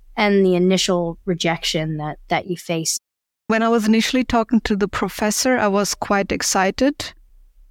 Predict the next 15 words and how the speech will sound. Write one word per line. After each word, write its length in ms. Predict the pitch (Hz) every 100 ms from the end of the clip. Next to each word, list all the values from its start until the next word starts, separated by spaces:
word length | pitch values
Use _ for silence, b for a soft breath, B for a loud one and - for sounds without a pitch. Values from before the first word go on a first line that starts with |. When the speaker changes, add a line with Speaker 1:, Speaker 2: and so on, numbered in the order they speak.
| -
Speaker 2:
but 320 | 220 208 208
I 160 | 254 196
already 400 | 196 196 208 196
told 340 | - 202 208
him 280 | 196 214 220 - -
that 280 | - 196 - -
I 100 | 196
have 340 | 185 208 -
to 380 | - 214 208 220 - -
ask 300 | 208 196 -
for 140 | 208
permission. 720 | - 190 190 196 - 185 175
I 120 | -
cannot 460 | 185 202 196 196 190
just 320 | - 180 -